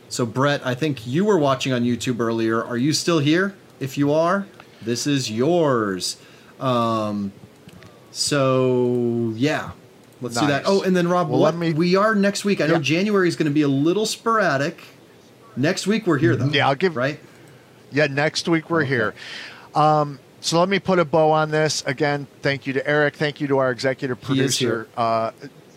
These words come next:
Speaker 2: Joe Fallon, uh, the associate producer, The Asset, James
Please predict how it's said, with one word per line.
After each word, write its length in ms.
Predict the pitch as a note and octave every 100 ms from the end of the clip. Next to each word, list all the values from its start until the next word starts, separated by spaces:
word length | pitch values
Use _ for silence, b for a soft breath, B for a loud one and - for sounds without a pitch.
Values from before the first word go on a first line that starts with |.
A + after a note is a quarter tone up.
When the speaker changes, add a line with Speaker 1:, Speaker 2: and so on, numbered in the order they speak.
| - - - -
Speaker 2:
Joe 520 | - C3 C3 C3 C#3 -
Fallon, 680 | - C#3 C3 C3+ C#3+ D3 -
uh, 320 | C3 A#2 A#2 A#2
the 120 | A#2
associate 1000 | A2+ - - - - - D#3 C#3+ - C#3
producer, 420 | C3+ C#3 C3+ C#3
The 180 | A#2+ B2+ B2
Asset, 460 | A#2+ B2+ B2 C3+ B2 -
James 640 | G#2+ - B2 B2+ C3 C3+ -